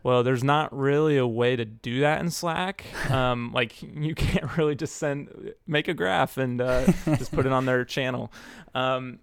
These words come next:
Speaker 1: and so that was one of the things I tackled first, is 'cause it's kind of an unkno-, an unknown of, like, uh, I'm not sure how possible this is.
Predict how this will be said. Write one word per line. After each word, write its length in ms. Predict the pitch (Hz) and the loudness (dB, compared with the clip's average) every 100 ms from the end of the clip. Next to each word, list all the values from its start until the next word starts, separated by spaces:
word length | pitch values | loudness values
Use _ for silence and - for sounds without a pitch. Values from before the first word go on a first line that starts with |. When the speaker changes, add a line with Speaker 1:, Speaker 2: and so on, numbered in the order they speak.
| - | -8
Speaker 1:
and 120 | 143 | -4
so 300 | - 143 139 | 0 2 4
that 180 | 143 156 | 4 4
was 160 | 147 | 4
one 140 | 131 135 | 2 0
of 60 | |
the 80 | 127 | 0
things 200 | 139 131 | 0 0
I 80 | 120 | 0
tackled 600 | 113 123 123 123 120 117 | 0 -2 0 -2 -4 -6
first, 440 | - 143 127 123 123 | -2 2 2 -2 -8
is 120 | 110 | -6
'cause 160 | 131 | -4
it's 120 | 117 - | -4 -6
kind 200 | 123 117 | -4 -2
of 60 | |
an 80 | 120 | -2
unkno-, 300 | 120 120 123 - | 0 -2 -4 -4
an 100 | 123 | -6
unknown 480 | 127 131 127 123 120 | -4 -2 0 -2 -2
of, 80 | 120 | -4
like, 220 | 113 - | -4 -4
uh, 340 | 135 131 131 | -4 -2 -2
I'm 80 | 123 | -4
not 140 | 143 175 | -6 -8
sure 380 | 165 151 147 | -6 -4 -4
how 160 | 143 143 | -4 -4
possible 420 | 147 151 - 135 | 0 0 -2 -6
this 200 | 135 135 | -4 -4
is. 280 | 135 135 127 | -2 -2 -4